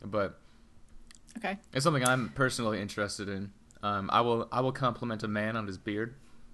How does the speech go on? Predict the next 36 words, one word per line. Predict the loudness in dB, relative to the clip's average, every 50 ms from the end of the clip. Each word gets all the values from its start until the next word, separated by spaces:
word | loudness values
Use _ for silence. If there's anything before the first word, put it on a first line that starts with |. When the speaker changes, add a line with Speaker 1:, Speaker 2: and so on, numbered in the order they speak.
| -18 -14 -4 2
Speaker 2:
Mm-hmm. | 2
Speaker 1:
uh, | 4 4 4 2 2 0 -2 -4 -8 -14 -20 -20 -20 -20 -20 -16 -10 -6 -4
or | -4
mustache, | -2 0 0 -2 -2 -2 -4 -2 -2 -2 -4 -6 -10 -12 -14 -14 -12
or | -10
whatever | -8 -6 -4 -4 -4
the | -6 -6
case | -6 -6 -6 -6 -6
may | -8 -4
be. | -2 0
I | 0
won't | 2 0 0
compliment | 0 -2 -4 -2 -4 -4 -4 -4
a | -2
guy | 0 0 0 -2
on | -2 -6
his | -8 -10
face. | -8 -6 -4 -4 -4 -4 -6 -8 -10 -12 -12
I'll | -12 -14
just | -10 -8
be | -6 -6
like, | -6 -6 -6
"Oh, | -6 -4 -4 -4 -6
nice | -6 -6 -6 -6 -6
lack | -8 -8 -8
of | -8 -10
a | -8
beard, | -6 -4 -4 -4 -4 -4 -6
bro." | -6 -6 -6 -6 -6 -8 -10 -16 -20 -20 -20 -18 -14 -8
I'll | -4 -4
be | -2 -2
like, | -2 -2 -4 -6 -8 -14 -20 -20 -20 -20 -20 -14 -10 -8
"Nice | -8 -8 -8
beard." | -8 -6 -6 -4 -4 -6 -8 -10 -18 -20 -20 -20 -20 -20 -20 -20 -20 -20 -20 -20 -20 -18 -18 -16 -16 -12 -10
Um, | -8 -6 -4 -4 -6 -6 -8 -12 -14 -16 -20 -20 -20 -20 -16 -14
Speaker 2:
Gotcha. | -14 -12 -12 -12 -12